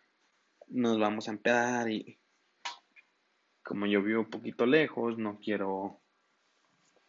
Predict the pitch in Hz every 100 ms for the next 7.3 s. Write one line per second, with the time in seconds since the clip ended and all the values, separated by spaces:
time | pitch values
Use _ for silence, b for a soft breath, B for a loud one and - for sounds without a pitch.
0 | _ - - 98 - 101 98 101 101 104
1 | 104 104 101 - - - - - _ _
2 | _ _ _ _ _ - 123 113 101 -
3 | 104 101 110 101 101 95 92 90 95 -
4 | _ _ - 113 110 117 104 107 107 101
5 | 98 95 98 101 104 101 104 104 110 104
6 | - - _ _ - - 120 107 101 98
7 | 104 101 90